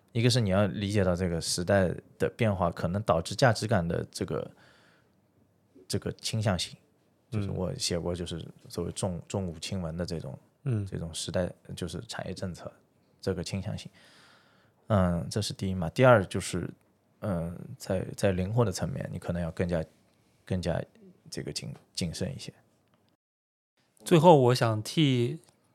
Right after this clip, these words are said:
Speaker 3: 节目的听众问一个问题，
Speaker 2: 嗯。
Speaker 3: 因为大多数可能都是，呃，想从事投资行业或者已经在投资行业里工作了几年的年轻人。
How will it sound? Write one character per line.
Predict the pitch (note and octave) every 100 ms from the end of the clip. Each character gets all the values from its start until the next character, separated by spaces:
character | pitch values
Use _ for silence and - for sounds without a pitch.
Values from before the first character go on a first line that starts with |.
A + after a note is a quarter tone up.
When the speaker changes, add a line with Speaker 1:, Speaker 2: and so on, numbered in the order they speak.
| - -
Speaker 3:
节 | -
目 | C#3+
的 | C#3+
听 | - F3+
众 | G#3 E3+ A#2+
问 | A#2+
一 | A2+
个 | A2+
问 | A2+ G#2+
题， | - D#3 -
Speaker 2:
嗯。 | A2+ G#2 A#2
Speaker 3:
因 |
为 | C3
大 | C3+ C#3
多 | C#3
数 | C3 D3 B2+ A#2
可 | -
能 | A2+ A#2
都 | C3
是， | C3 C#3 B2 A#2 - _ _ -
呃， | B2 A2+ A2 A#2
想 | - A#2
从 | G2+ B2+
事 | D#3+ G#3
投 | C3+ -
资 | B2
行 | A#2+ A2 A2
业 | A2+
或 | G#2+ C#3
者 | B2
已 | C3+
经 | A2 C#3+
在 | D3+ C#3+
投 | B2
资 | A2+
行 | B2 A#2+
业 | C3
里 | A2+
工 | - D#3
作 | E3+
了 |
几 | B2+ A2
年 | G#2 G#2+
的 | A#2 A2+
年 | A2 A#2
轻 | - G3
人。 | D#3+